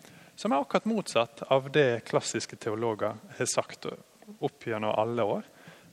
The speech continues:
De har på en måte heller sett det som en advarsel. At de har sagt, «Hvor opptatt egentlig er den barmhjertige samaritanen av seg selv? Er ikke han heller opptatt av nesten sin?»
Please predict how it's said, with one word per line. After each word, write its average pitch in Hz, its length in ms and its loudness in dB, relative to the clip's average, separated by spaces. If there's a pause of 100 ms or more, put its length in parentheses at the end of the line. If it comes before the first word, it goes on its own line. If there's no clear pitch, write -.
De 156 160 8
har 160 80 4
på - 100 -6
en 139 80 0
måte 175 300 6
heller 147 260 6
sett - 240 2
det 120 140 -2
som 110 120 -2
en 104 140 0
advarsel. 113 560 2 (800)
At - 340 -6 (520)
de 180 160 10
har 123 100 2
sagt, - 460 -2 (420)
«Hvor 220 240 0
opptatt - 520 0 (180)
egentlig 156 640 2
er 131 120 4
den 120 120 -4
barmhjertige 117 560 2
samaritanen 104 600 -4
av 92 160 -2
seg 117 120 -4
selv? - 320 -8 (1160)
Er 196 80 0
ikke 156 180 0
han 185 180 0 (460)
heller 139 240 6
opptatt - 320 -4
av 98 100 2
nesten 104 400 -8
sin?» - 220 -10